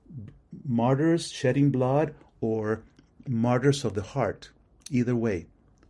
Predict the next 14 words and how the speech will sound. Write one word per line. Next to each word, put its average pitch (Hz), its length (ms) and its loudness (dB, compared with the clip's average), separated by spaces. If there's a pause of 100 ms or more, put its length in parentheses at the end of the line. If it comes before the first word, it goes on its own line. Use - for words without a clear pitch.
(120)
But 104 160 -6
we 110 320 -4
offer 127 360 -4
ourselves 113 640 -4 (1600)
as - 160 -4
one 139 240 4
with 143 220 2
Christ 95 460 -6 (920)
for 131 160 0
the 113 140 2
salvation 107 580 -2
of 92 80 -4
the 107 80 -6
world. 95 440 -6